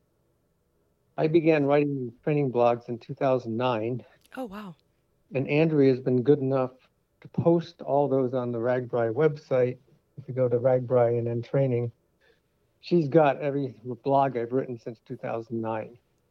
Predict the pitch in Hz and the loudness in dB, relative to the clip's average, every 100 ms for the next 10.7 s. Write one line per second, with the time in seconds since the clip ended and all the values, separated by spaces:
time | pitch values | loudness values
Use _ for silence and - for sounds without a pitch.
0 | _ _ _ _ _ _ - 117 117 - | _ _ _ _ _ _ -14 -10 -10 -2
1 | 127 113 123 107 123 - 156 156 143 - | -2 0 -4 -6 -10 0 2 2 0 -2
2 | 135 135 147 135 123 135 123 120 123 123 | 0 0 0 -4 -4 -4 -2 -2 -2 -4
3 | 123 123 123 110 110 _ _ _ _ _ | -8 -6 -6 -8 -12 _ _ _ _ _
4 | _ _ _ _ _ _ - - 190 160 | _ _ _ _ _ _ -6 4 6 4
5 | - - 185 165 143 151 147 143 139 156 | 0 2 4 4 2 0 2 4 6 4
6 | 147 120 123 - _ - 110 117 131 123 | -2 -4 -6 -12 _ -16 -12 -10 -10 -8
7 | 131 123 117 107 135 123 120 123 _ 120 | -8 -8 -12 -4 -4 -2 -6 -12 _ -6
8 | 113 113 _ _ _ _ _ _ _ _ | -6 -12 _ _ _ _ _ _ _ _
9 | 120 131 175 170 160 151 - 123 - _ | 2 6 8 8 4 0 -14 -18 -18 _
10 | 160 151 143 123 131 120 | -4 -2 -4 -8 -10 -10